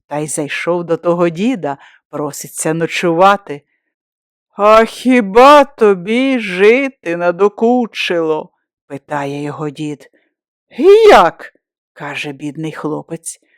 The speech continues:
Дід розказав йому, що тут змій усіх людей переїв, і це завтра його з'їсть. "Е, — каже хлопець, — подавиться".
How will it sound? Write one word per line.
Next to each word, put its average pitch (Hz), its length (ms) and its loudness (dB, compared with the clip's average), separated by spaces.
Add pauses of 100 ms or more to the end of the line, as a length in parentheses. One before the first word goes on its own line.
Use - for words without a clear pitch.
(320)
Дід 175 480 -4
розказав 165 760 -2
йому, 285 400 -2 (280)
що - 300 -4
тут 185 320 -2
змій 190 560 -2 (180)
усіх 190 520 -4
людей 190 520 2
переїв, 165 720 -2 (400)
і 175 280 -2
це 233 440 2
завтра 214 720 4
його 214 560 2
з'їсть. 143 760 -10 (800)
"Е, — 165 1500 2 (160)
каже 135 360 -16
хлопець, — 160 720 -10 (480)
подавиться". 214 1300 4